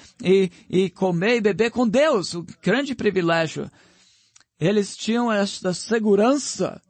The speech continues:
Mas aí ocorreu em Levítico capítulo dez que fogo, ah, saiu e consumiu eles. Porque eles vieram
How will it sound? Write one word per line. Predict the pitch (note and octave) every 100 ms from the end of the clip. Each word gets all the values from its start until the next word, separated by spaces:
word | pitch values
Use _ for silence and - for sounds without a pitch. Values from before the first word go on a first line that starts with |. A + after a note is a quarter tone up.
| _ _ _ _ _ _ _ _ _ _ _ _ _ _ _ _ _
Mas | D#3+ F3+ F3 D#3+
aí | D#3 E3
ocorreu | E3 E3+ D#3 D3 F#3+ D#3+ D#3+ -
em | E3 D#3+
Levítico | D#3 E3 - -
capítulo | - - D#3+ D#3+
dez | - F#3 F3+ E3+ - _
que | - E3+
fogo, | G#3+ A#3 A3+ F#3 G3+ F3+
ah, | E3+ D#3+ E3 - -
saiu | - F3+ F3 F3+ F3+
e |
consumiu | - G#3+ G3+ - D#3+ F3 C4+ C4 E3+ - _ -
eles. | C3 C#3 - - - _ _ _ _ _ _ _ _ _ _ _ _ _ _ _ _ -
Porque | D3 - D#3+
eles | D3 D#3 D#3+ D3+ - D3+ -
vieram | - D3 D3+ E3 D#3